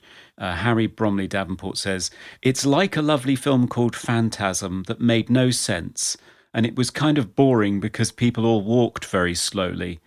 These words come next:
It was absolute nonsense, but it did hold its own. And I never thought Xtro did that. I always thought it was kind of clumsy." So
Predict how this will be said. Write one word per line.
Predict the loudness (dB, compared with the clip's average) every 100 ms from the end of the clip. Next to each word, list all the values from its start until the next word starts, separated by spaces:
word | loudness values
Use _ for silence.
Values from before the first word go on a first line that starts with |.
| -10
It | -4
was | 0 2
absolute | 2 0 2 2 2
nonsense, | 2 2 0 -4 -4 -8
but | -6 -6
it | -2
did | -2 -2 -4
hold | -6 -6
its | -8 -6 -4
own. | -4 -4 -8 -14 -20 -20 -8 0
And | 2
I | 4
never | 4 4 -2
thought | -4 -2 -2 -4 -6
Xtro | -6 -4 -4 0 0 0
did | -2 -6 -6
that. | -6 -4 -6 -10 -20 _ _ _
I | -4 0
always | 0 0 -2
thought | -4 -4 -6
it | -10
was | -12
kind | -12 -12 -10 -10
of | -12 -18
clumsy." | -14 -10 -8 -8 -10 -10 -12 -14 -12 -10 -10 -16 -16 -8
So | -2 -2 0